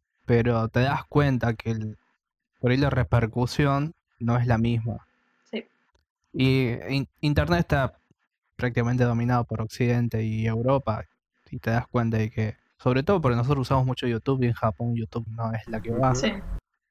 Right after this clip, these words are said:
Speaker 1: Pero
Speaker 2: No es la que va.
Speaker 1: no. Si seguís a cosplayers, te das cuenta, creo que por ahí es un poco el,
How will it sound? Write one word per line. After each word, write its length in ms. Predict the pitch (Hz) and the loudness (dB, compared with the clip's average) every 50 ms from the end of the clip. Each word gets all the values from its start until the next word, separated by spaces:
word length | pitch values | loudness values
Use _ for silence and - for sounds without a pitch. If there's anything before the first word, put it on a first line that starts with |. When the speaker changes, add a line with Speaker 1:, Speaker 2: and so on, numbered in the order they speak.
| _ _ _ | _ _ _
Speaker 1:
Pero 240 | 113 117 113 113 117 | 2 4 6 6 6
Speaker 2:
No 60 | 110 | 6
es 40 | 110 | 6
la 100 | 101 104 | 6 4
que 100 | 107 95 | 4 2
va. 280 | 92 95 110 120 - _ _ _ _ _ _ _ _ | 2 2 0 -2 -8 _ _ _ _ _ _ _ _
Speaker 1:
no. 320 | - 131 123 123 117 110 - - - - - - - _ - - - _ _ | -2 2 2 4 2 2 0 -6 -10 -12 -12 -12 -12 _ -20 -20 -20 _ _
Si 320 | - - - 139 135 131 127 | -12 -4 0 0 2 2 2
seguís 360 | - - 127 127 143 165 160 | 2 2 2 2 2 2 2
a 100 | 170 160 | 0 0
cosplayers, 720 | - - 120 120 113 - - 143 143 143 139 147 151 147 - | 0 0 -2 -2 0 0 2 2 2 2 0 -2 -4 -4 -2
te 100 | - 131 | 0 0
das 140 | 120 123 - | 0 0 0
cuenta, 600 | - 123 123 123 120 113 117 113 113 110 - - _ _ _ _ _ _ _ _ | -2 0 0 0 2 2 0 0 0 -2 -4 -8 _ _ _ _ _ _ _ _
creo 240 | - 131 127 123 117 | 0 2 2 2 2
que 120 | 127 120 113 | 0 -2 -2
por 240 | 107 - 123 117 117 | -2 -4 -2 0 0
ahí 80 | 120 | 2
es 60 | 131 131 | 2 2
un 120 | 131 120 | 0 0
poco 280 | - 117 113 120 117 113 | -2 -2 0 0 0 -2
el, 160 | 120 120 | -2 -6